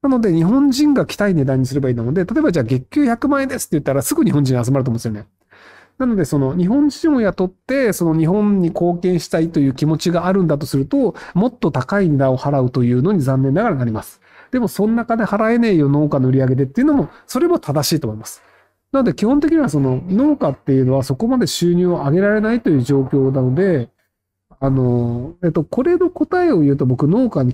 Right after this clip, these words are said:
嫌われるんですけど、あの、農家はもっと潰れるべきだと思ってる派なんですよ。で、例えばその、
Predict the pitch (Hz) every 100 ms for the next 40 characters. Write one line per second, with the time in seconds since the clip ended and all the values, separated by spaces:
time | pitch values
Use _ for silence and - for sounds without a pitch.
0 | - 143 165 175 180 131 - 110 127 110
1 | 104 _ 147 135 135 135 _ _ - 226
2 | 359 349 180 127 113 180 233 - 139 -
3 | 151 220 254 247 233 233 226 220 214 202
4 | 202 - - 180 180 180 120 - 101 101
5 | _ _ _ _ _ _ _ _ - 240
6 | 285 359 330 - 139 131 131 127